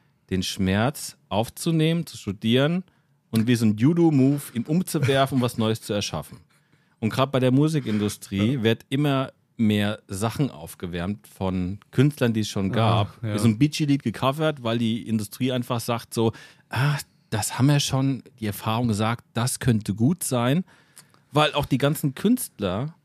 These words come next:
Speaker 1: alle nicht mehr in der Lage sind, irgendwie aus dem Leid. Ich find, äh,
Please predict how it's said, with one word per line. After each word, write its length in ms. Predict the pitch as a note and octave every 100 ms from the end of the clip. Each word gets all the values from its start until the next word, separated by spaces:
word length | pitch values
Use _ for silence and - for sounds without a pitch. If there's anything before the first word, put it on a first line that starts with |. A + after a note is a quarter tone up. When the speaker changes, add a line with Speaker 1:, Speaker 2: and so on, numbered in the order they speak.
| _ _ _
Speaker 1:
alle 220 | - D3+ F#3+
nicht 280 | F3 - E3+
mehr 120 | C#3+
in 120 | C#3+
der 140 | C3+
Lage 360 | A2+ G2 F#2+ F#2+
sind, 540 | F2+ F2+ A2 C#3 - _ _ _ _ _ _ _ -
irgendwie 440 | A#2+ C3+ - C3
aus 200 | E2+ G#2
dem 200 | - G2+
Leid. 380 | F#2 A#2 F#3+ -
Ich 140 | - -
find, 340 | D#3 F3 -
äh, 320 | B2 A#2+ G#2+